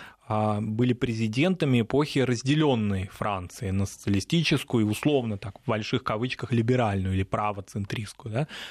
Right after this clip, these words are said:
А сейчас всё-таки левая идея в Европе и во Франции,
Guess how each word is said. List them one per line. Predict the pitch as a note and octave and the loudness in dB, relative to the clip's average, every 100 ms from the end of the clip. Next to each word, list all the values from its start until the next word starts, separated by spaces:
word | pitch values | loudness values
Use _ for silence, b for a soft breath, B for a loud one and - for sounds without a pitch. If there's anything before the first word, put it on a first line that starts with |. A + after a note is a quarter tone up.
| B | B
А | A2 | -6
сейчас | G#2 - A3 - | -2 0 0 0
всё-таки | D#3 D3+ C#3 | -2 -2 0
левая | C3 C3+ C3 A#2+ | 4 6 6 4
идея | A#2 C3+ D#3 D3 | 4 4 6 4
в | A2+ | 4
Европе | A2 B2 C#3+ C3+ | 2 2 2 2
и | A2 | 2
во | G2+ | 0
Франции, | - C3 C3 - A#2 | 0 0 0 0 -2